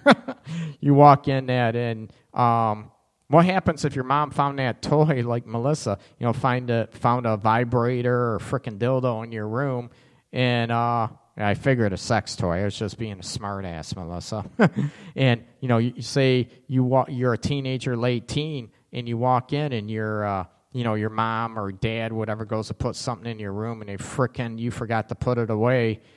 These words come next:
Um, and your mom goes, "Oh, by the way, I found this, but I like," <laughs> and she goes, "You know what? I like this one better. I use on myself."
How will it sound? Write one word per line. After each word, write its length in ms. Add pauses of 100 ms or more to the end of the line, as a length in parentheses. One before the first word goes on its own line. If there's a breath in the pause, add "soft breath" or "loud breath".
(280 soft breath)
Um, 540 (200)
and 120
your 80
mom 220
goes, 180
"Oh, 160
by 200
the 60
way, 240
I 60
found 380
this, 180
but 140
I 100
like," 320
<laughs> 40
and 540
she 160
goes, 280
"You 80
know 100
what? 160
I 120
like 260
this 260
one 200
better. 360
I 60
use 300
on 100
myself." 640